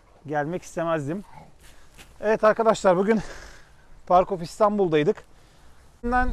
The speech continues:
Güzel deneyimleri bize yaşama imkanı sağladılar. Öncelikle gerçekten Park of İstanbul'a ve yetkililerine sonsuz teşekkürler. Çok sağ olsunlar. Ee, <laughs> kurttan temas ettik.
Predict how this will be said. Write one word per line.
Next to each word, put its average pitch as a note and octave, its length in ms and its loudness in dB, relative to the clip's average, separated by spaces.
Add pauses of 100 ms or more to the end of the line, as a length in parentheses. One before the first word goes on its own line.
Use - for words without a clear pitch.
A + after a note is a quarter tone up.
(180)
Güzel F#3+ 500 0
deneyimleri A3+ 600 0 (340)
bize G#3 300 -2
yaşama A3+ 340 0
imkanı F#3 400 2
sağladılar. F#3 420 4
Öncelikle G3 400 0
gerçekten G#3+ 540 2
Park F#3+ 240 2
of F#3+ 100 -6
İstanbul'a G3 480 -2
ve G#3 180 0 (420)
yetkililerine G#3+ 720 2
sonsuz G3+ 420 -2
teşekkürler. G3 680 2 (500)
Çok G#3+ 220 2
sağ G#3 220 6
olsunlar. G3 400 2 (640)
Ee, D3+ 600 0 (120)
<laughs> - 160 -6
kurttan A3 400 2
temas F3+ 420 4
ettik. F#3 280 -2